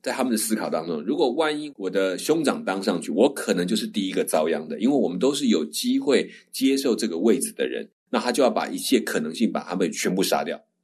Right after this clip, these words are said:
这可能在那个时代里面并不是一件奇怪的事，如果你要争权夺利，你就要先下手为强。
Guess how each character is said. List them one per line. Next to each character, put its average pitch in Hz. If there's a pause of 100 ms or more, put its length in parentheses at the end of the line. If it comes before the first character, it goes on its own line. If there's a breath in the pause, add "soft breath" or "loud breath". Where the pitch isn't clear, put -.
(120)
这 233
可 214
能 98
在 131
那 175
个 127
时 -
代 110
里 90
面 95
并 139
不 95
是 113
一 -
件 117
奇 -
怪 104
的 80
事， 87 (240 soft breath)
如 117
果 127
你 92
要 110
争 147
权 98
夺 90
利， 107
你 80
就 92
要 90
先 107
下 87
手 -
为 -
强。 -